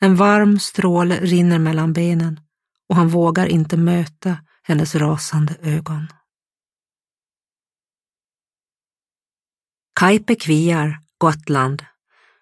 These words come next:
våren tjugohundranio. Kapitel ett.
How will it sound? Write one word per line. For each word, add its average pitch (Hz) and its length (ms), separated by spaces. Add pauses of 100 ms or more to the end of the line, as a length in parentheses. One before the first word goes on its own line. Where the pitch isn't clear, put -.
(100)
våren 170 500
tjugohundranio. 143 1120 (1600)
Kapitel 175 520
ett. 151 220